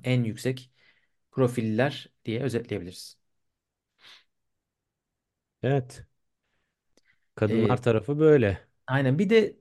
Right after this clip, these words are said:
Speaker 1: Nuevo Vallarta, Puerto Vallarta'da yüz yirmi beşlik bir challenger var. Fruhvirtova burada, Anisimova burada, Townsend burada. Bunu söylemekten başka da bir şey yapamıyoruz. Çünkü biliyorsunuz W T A bile kendisi bile yayınlamıyor bu
Speaker 2: Müthiş.
Speaker 1: turnuvaları.
Speaker 2: Gerçekten
Speaker 1: Yapacak bir şey yok.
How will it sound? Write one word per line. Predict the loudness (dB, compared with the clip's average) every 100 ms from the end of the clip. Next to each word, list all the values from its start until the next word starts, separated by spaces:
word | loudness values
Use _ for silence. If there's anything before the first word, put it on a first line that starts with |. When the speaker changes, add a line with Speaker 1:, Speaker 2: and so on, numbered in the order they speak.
| -4
Speaker 1:
Nuevo | 0 2 4 2 2 0
Vallarta, | 0 2 2 0 -4
Puerto | -2 0 0 0 2
Vallarta'da | 2 2 0 0 2 2 0 -6 -4
yüz | 0 2
yirmi | 2 2
beşlik | 0 -2 -4
bir | -2
challenger | 2 2 2 2
var. | 2 2 -2 _
Fruhvirtova | -8 0 4 4 2 2 4 2 0
burada, | -2 -2 -2
Anisimova | -2 -2 0 0 2 2
burada, | 0 -2 -4
Townsend | -4 -2 0 0 -2
burada. | -4 -2 -2 -4
Bunu | -4
söylemekten | 0 -2 -2 -2
başka | -4 -4
da | -6
bir |
şey | -4 -4
yapamıyoruz. | -2 -2 -4
Çünkü | -8 -8 -4
biliyorsunuz | -4 -4 -10 -6
W | -2 -2
T | 0 0
A |
bile | 0 -2
kendisi | -2 -2 -2
bile | -2
yayınlamıyor | 0 0 0 -4 -6 -10 _ _ -2 0
bu |
Speaker 2:
Müthiş. |
Speaker 1:
turnuvaları. | 2 2 0 -6 -12 _ _
Speaker 2:
Gerçekten | -2 0
Speaker 1:
Yapacak | 0 -2 2 4
bir |
şey | 4
yok. | 2